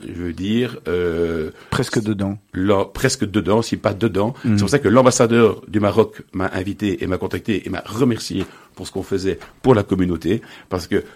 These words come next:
Speaker 1: une fois qu'il a un job valorisé, hein, le jeune, qu'il soit juif, musulman, catholique, laïque, n'importe quoi,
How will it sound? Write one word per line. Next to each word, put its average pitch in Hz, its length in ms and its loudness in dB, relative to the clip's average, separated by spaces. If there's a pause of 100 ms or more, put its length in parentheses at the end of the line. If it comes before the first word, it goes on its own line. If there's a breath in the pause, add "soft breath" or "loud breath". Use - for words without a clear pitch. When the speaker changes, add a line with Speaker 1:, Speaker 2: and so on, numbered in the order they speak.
Speaker 1:
une 143 160 4
fois 147 240 2
qu'il 117 200 4
a 104 100 4
un 92 100 2
job 101 280 4
valorisé, 92 600 -2
hein, 92 180 -4
le 90 140 -4
jeune, 104 380 0 (260 loud breath)
qu'il - 100 -14
soit 95 300 -6
juif, 87 420 -4
musulman, 90 480 -2
catholique, 92 480 -6 (100)
laïque, 92 260 -8
n'importe 87 340 -4
quoi, 117 240 2